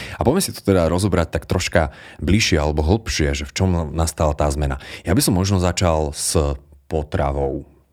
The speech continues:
Pretože v minulosti ľudia príliš tak nepozerali na to, že, hm,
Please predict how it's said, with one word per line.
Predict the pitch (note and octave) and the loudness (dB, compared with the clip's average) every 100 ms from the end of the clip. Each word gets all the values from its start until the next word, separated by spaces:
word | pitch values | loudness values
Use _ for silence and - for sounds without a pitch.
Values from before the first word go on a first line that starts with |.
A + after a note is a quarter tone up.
| _ - - - - _ - | _ -20 -20 -20 -20 _ 0
Pretože | G#2 B2 G#2+ | 2 2 2
v | A2 | 2
minulosti | A#2 A2+ G#2 - G2+ | 2 0 -2 0 2
ľudia | F#2+ G2 G2+ | 2 2 0
príliš | G2 G2+ G2 | 2 0 0
tak | G#2 A2+ | -2 0
nepozerali | A2+ D#2 D2+ D2 D2 | -2 0 0 0 0
na | D2 D2+ | 0 -2
to, | D#2 D2+ D2 | 0 0 0
že, | D2+ C#2+ C#2+ C#2+ C#2+ C#2 | 0 2 2 0 -2 -8
hm, | D#2 C#2+ | -8 -8